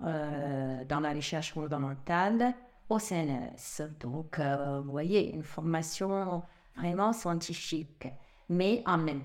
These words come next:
temps, la peinture demeurait, puisque je n'ai jamais quitté. Mais je pense que j'attendais vraiment le juste,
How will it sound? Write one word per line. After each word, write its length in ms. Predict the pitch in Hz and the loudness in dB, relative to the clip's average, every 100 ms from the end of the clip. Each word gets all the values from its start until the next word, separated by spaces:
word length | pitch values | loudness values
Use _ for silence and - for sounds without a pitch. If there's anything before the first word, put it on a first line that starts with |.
| - | -4
temps, 220 | 160 185 | 0 2
la 160 | 180 | 4
peinture 760 | 151 170 151 151 - 175 190 165 | 2 0 -4 -4 -2 2 4 2
demeurait, 800 | 151 147 160 175 214 196 151 127 | 0 -2 0 2 4 4 2 -2
puisque 500 | - 139 - 135 151 143 | -6 -10 -4 -2 0 0
je 140 | - | 0
n'ai 140 | 135 | 2
jamais 380 | 135 151 160 170 | 2 2 2 2
quitté. 520 | 170 - - 175 156 - - - - - | -2 -10 -2 0 0 -2 -14 -20 -16 -6
Mais 280 | 160 156 160 | -2 2 0
je 300 | 151 160 151 151 - | 0 -4 -6 -8 -2
pense 400 | 226 240 233 - | 4 4 4 0
que 160 | - 175 | 0 2
j'attendais 500 | 175 165 180 175 185 | 2 2 0 2 2
vraiment 360 | 175 175 196 | 2 2 2
le 200 | 185 170 | 4 4
juste, 500 | 165 147 220 247 - | 2 0 2 2 2